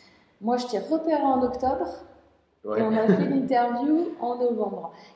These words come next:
Speaker 1: C'était juste avant que tu partes, genre, je crois que tu devais partir genre, en plus, genre cinq jours après ou un truc comme ça.
Speaker 2: Euh, ouais, je suis parti le, le huit décembre.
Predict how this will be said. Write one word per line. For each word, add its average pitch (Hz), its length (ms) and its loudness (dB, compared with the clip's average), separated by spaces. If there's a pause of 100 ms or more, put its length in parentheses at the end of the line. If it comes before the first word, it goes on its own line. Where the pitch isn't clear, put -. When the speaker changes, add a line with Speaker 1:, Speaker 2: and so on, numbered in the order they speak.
Speaker 1:
C'était 220 220 0
juste 294 280 0
avant 254 220 2
que 254 80 -6
tu 254 120 -10
partes, 262 280 0
genre, 208 180 0
je 202 100 -2
crois 247 120 -4
que - 80 -12
tu 220 80 -12
devais 196 140 -4
partir 214 400 -8
genre, 196 180 -10
en 190 60 -6
plus, 214 360 -12
genre 185 200 -10
cinq 254 260 -6
jours 233 240 -4
après 247 540 -4
ou 214 60 -4 (100)
un - 40 -18
truc - 200 -20
comme 202 100 -12
ça. 120 180 -6
Speaker 2:
Euh, 110 400 2
ouais, 135 100 2
je - 100 -2
suis - 80 -14
parti 143 280 -6
le, 120 360 2
le 120 120 2
huit 123 220 -4
décembre. 113 460 -6